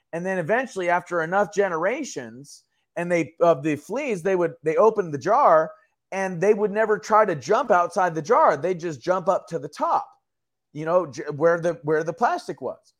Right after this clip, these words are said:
And the video was trying to draw the parallels to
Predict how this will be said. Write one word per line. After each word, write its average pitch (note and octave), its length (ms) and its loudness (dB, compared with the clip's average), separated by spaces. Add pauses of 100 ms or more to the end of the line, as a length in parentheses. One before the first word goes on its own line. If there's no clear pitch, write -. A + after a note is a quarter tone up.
(540)
And F3+ 480 -6
the F#3 400 -8 (140)
video G3 480 4
was F3 180 -4
trying F3+ 460 -6
to D#3+ 420 -6 (400)
draw G3 300 4
the F#3 100 2
parallels F#3+ 760 0 (100)
to E3+ 280 -4